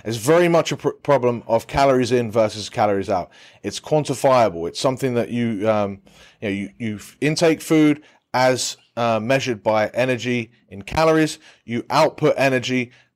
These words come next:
by calories. It's as simple as that. And if you have more calories going in, then your body will s-, store those excess calories as fat. Um, if you have more calories going out,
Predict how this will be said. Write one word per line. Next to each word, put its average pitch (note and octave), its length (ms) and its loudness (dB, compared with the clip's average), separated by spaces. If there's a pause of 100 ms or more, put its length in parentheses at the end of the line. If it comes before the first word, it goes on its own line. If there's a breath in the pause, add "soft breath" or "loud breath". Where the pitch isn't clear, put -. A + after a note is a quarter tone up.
by G2+ 140 -2
calories. A#2 640 -2
It's - 280 -10 (280)
as A#2+ 100 -4
simple E3 460 0
as A#2 140 -2
that. B2 320 0 (320)
And A#2 160 -4
if G2+ 120 -8
you A#2 100 -4
have A#2 200 0
more D3+ 140 2
calories C#3+ 400 2
going C3+ 240 2
in, F#3+ 200 2 (320 loud breath)
then F#2+ 120 -12
your G2+ 100 -8
body C3+ 300 2
will C3+ 140 0
s-, - 220 -4
store F3+ 380 2
those C3+ 260 2
excess C3 380 -2
calories B2+ 460 2
as A2 260 -6
fat. C#3+ 380 0 (340 soft breath)
Um, G#2+ 260 -6
if A#2+ 160 -6
you A#2 120 -2
have A#2 180 2
more B2 140 0
calories A2+ 400 0
going C#3+ 260 2
out, D#3 280 2